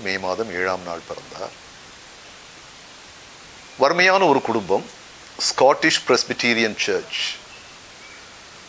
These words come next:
ஸ்காட்லாந்து ஆயர் மண்டல திருச்சபையினுடைய உறுப்பினராக பிறந்தார். அதன் பின்பு அங்கிருந்து அயர்லாந்திற்கு அவர்கள் குடிபெயர்ந்து சென்றார்கள். அயர்லாந்திலும் கல்வியை தொ-, அயர்லாந்திலிருந்து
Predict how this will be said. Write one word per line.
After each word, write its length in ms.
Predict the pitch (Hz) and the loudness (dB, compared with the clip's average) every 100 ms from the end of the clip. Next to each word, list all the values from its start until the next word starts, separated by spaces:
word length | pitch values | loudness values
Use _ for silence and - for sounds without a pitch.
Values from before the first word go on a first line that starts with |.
| - | -4
ஸ்காட்லாந்து 720 | - 123 123 - 127 139 - - - - - - - - - 104 127 | 0 4 2 2 0 0 -4 -14 -18 -20 -20 -20 -20 -20 -4 2 4
ஆயர் 220 | 160 147 | 4 2
மண்டல 280 | 123 117 - | 2 2 0
திருச்சபையினுடைய 580 | 110 - 104 101 98 127 139 | -8 -6 -6 -4 -4 -4 -4
உறுப்பினராக 520 | 95 101 95 98 - - | -4 -2 0 0 0 -6
பிறந்தார். 440 | 85 80 80 - - - - - - - - - - - - - - - - | -10 -12 -14 -14 -16 -20 -20 -20 -20 -20 -20 -20 -20 -20 -20 -20 -20 -8 0
அதன் 180 | 135 151 | 2 2
பின்பு 180 | 151 156 156 | 2 4 4
அங்கிருந்து 320 | 139 135 131 110 | 4 4 6 6
அயர்லாந்திற்கு 520 | 123 143 139 143 120 | 6 4 2 2 2
அவர்கள் 260 | 107 104 107 | 2 0 -2
குடிபெயர்ந்து 520 | 104 101 92 98 - | -2 -2 -2 -4 -8
சென்றார்கள். 460 | 87 80 78 127 139 | -8 -10 -6 0 4
அயர்லாந்திலும் 560 | 135 143 143 143 139 131 | 4 4 2 0 -4 -2
கல்வியை 340 | 120 117 117 117 - - - - - - 120 | -2 0 0 -2 -6 -20 -20 -20 -20 -6 -2
தொ-, 180 | 120 - - 117 | -2 -4 0 2
அயர்லாந்திலிருந்து 680 | 147 175 170 147 135 139 | 4 2 2 2 0 0